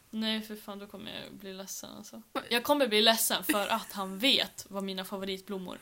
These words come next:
Speaker 1: är
Speaker 2: Vilka,
Speaker 1: för blomma.
Speaker 2: vilka är ändå favoritblommor då?
Speaker 1: Mina favoritblommor är, eh, brudslöja,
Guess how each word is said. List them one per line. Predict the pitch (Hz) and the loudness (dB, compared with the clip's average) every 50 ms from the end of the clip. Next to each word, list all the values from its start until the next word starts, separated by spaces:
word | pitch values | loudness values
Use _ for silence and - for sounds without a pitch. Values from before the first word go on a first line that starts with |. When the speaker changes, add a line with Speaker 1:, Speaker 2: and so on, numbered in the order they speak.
| - - | -10 -8
Speaker 1:
är | 220 214 - - - - 240 | -6 -6 -4 -6 -6 -6 -4
Speaker 2:
Vilka, | 185 185 - - - - | -4 -4 -4 -6 -8 -8
Speaker 1:
för | - 170 | -8 -10
blomma. | - - 170 123 - 117 | -8 -8 -10 -6 -4 -4
Speaker 2:
vilka | 185 226 302 | -4 -2 -2
är | 277 | -2
ändå | 226 196 190 | -2 -4 -4
favoritblommor | - 208 202 196 190 185 202 196 202 202 - | -6 -6 -6 -6 -6 -6 -8 -8 -8 -8 -10
då? | 226 226 - - - - - _ _ _ _ _ _ | -14 -16 -18 -20 -20 -20 -20 _ _ _ _ _ _
Speaker 1:
Mina | - 233 233 233 233 | -6 -6 -4 -4 -4
favoritblommor | 226 - 240 247 247 226 - 262 262 247 226 214 208 214 - - | -6 -6 -8 -8 -8 -8 -6 -6 -4 -4 -4 -6 -6 -8 -10 -10
är, | - - - - - 240 294 330 330 - _ _ _ _ - - _ - _ _ _ _ _ _ _ _ - | -8 -8 -6 -4 -4 -2 -4 -4 -6 -10 _ _ _ _ -20 -20 _ -20 _ _ _ _ _ _ _ _ -8
eh, | 220 208 208 202 202 | -6 -4 -4 -4 -4
brudslöja, | 202 247 254 247 233 214 214 - - - 226 226 214 208 208 214 233 262 269 | -4 -4 -4 -4 -4 -2 -2 -2 -2 -2 -4 -4 -4 -2 -2 -2 -4 -4 -6